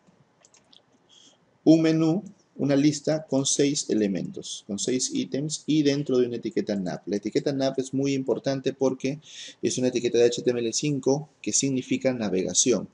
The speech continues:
Entonces cuando un buscador como Google llega a tu web y encuentra la etiqueta nav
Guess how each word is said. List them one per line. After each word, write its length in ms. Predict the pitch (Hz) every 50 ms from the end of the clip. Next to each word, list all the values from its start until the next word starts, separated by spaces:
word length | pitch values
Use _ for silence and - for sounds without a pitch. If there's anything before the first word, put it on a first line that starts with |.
| _ - -
Entonces 280 | 95 107 107 127 120
cuando 460 | - 107 95 92 95 95 90 92 92 - -
un 160 | 143 156 151
buscador 440 | 147 - - - 101 107 107 95 -
como 240 | - 87 82 85
Google 380 | 90 107 117 107 92 85 80 76
llega 240 | 80 95 107 113 123
a 80 | 127
tu 100 | - 147
web 280 | 147 151 151 147 147 - _ _ _ - - - _ -
y 60 | - 87
encuentra 360 | 87 92 110 117 120 127 127
la 100 | 127 127
etiqueta 380 | 123 123 123 135 135 135 131
nav 220 | 135 135 131 139